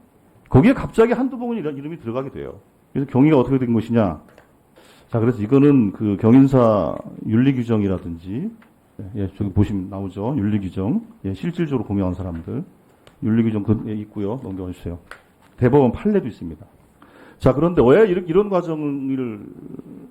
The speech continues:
진행했나라고 확인을 해봤더니 이렇게 얘기했습니다. 예, 학술정보팀이라는 데서 한두봉 원장을 추가하자라고 제안이 왔다고 그러는 거예요.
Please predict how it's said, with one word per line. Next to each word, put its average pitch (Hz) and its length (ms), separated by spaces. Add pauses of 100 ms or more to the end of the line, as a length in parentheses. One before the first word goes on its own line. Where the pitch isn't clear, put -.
(380)
진행했나라고 120 960
확인을 160 280
해봤더니 101 360
이렇게 117 240
얘기했습니다. 90 520 (380)
예, 196 140
학술정보팀이라는 190 1080
데서 87 540 (380)
한두봉 208 340
원장을 143 260
추가하자라고 180 720
제안이 117 260
왔다고 90 320
그러는 82 220
거예요. 90 240